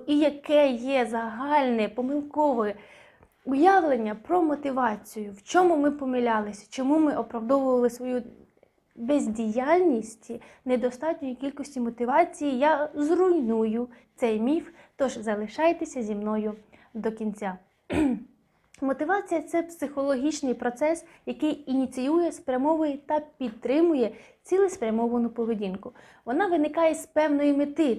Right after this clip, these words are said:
тобто думки. Да? Спочатку виникає якась думка, що я хочу, чого б мені би хотілося досягнути, отримати, мати, і вже потім розвивається в процесі втілення в життя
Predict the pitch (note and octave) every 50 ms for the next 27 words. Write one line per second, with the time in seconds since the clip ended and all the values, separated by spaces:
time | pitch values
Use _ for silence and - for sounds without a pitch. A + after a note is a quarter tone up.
0 | - - C4+ B3+ - - - - B3 A#3 G#3+ G#3+ A3 C#4+ D#4+ E4 C#4 - - G#3+
1 | G3 F#3+ A3+ - C#4+ - - A3+ - B3+ C4 B3+ - C4+ A#3+ B3+ A#3 B3 B3 B3
2 | C4+ C4+ B3+ B3+ B3 B3 B3 B3 A#3 A3+ A3+ C4+ C4+ B3 - - G3 - - B3
3 | A3+ G#3+ G#3 - - B3+ C#4 C#4+ C#4 C#4 B3 - - A3 A#3 A3+ A3 A3 A3 A3
4 | A3 A3 A3 A3 A3+ G#3+ A3 - C4+ C#4+ C#4+ C4+ C4 - A#3+ - - - - -
5 | - A#3 A3+ - A3+ G3+ G#3 A#3 D4 D#4 D4+ - A3 G#3 G#3+ - - C4+ C#4+ C#4
6 | - - - A3 A3 A#3 C4 C#4+ C#4+ - C#4+ C#4 - - - - - - - C#4+
7 | D4+ C#4+ A#3+ A#3+ B3+ A#3+ B3 - C4+ D#4 D#4+ E4 D#4+ D4+ C4 A#3 A#3 A3+ G#3+ G#3+
8 | G#3+ A3 G#3+ A3 A#3+ C4+ D#4 E4 E4 E4 D#4 D#4 - - D4+ D4 C#4+ D4 - -
9 | - - - - - - D#4+ E4+ D#4+ E4 - - C4+ B3+ C4 C#4+ C#4+ C#4+ - D4+
10 | C#4+ C#4 C#4+ - - _ _ _ _ _ - - _ - - C#4 D4+ C#4+ C4 B3
11 | A#3+ A3 A3 G#3+ G3+ G3 G#3 A3 - _ _ _ _ _ _ _ _ _ _ _
12 | _ _ _ _ - - B3 A#3+ A3+ A#3+ G#3+ A#3 A3+ A3 A3 - C#4 D4+ E4 F4
13 | F4